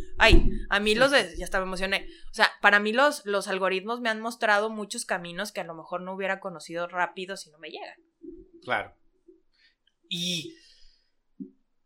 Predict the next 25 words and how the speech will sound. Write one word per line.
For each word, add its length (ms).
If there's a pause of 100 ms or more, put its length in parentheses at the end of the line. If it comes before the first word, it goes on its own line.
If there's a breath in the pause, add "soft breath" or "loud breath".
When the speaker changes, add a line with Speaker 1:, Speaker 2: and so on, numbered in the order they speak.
(200)
Speaker 2:
próximo 460
año, 440 (460)
si 640
tú 240
estuvieras 580
frente, 960 (680)
hoy 600
Microsoft, 720 (640 loud breath)
eh, 560
Tesla, 600 (1200)
todos 220
esos 100
que 140
de 60
alguna 240
manera 260
han 80
crecido 400
también, 400 (400)
eh, 120
a 160
pesar 300
de 60
las 160
circunstancias, 880